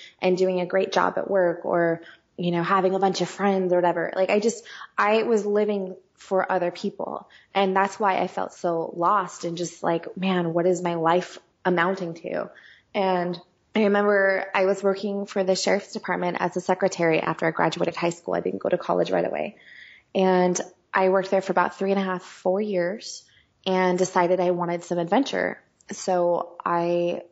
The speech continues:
figured, "Well, where else can I go that my bills are paid, but I get to travel the world?" Well, I joined the Army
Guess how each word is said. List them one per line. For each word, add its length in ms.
figured, 340
"Well, 180
where 160
else 160
can 160
I 60
go 280
that 180
my 100
bills 280
are 80
paid, 560
but 240
I 80
get 140
to 80
travel 320
the 60
world?" 280
Well, 100
I 40
joined 200
the 40
Army 380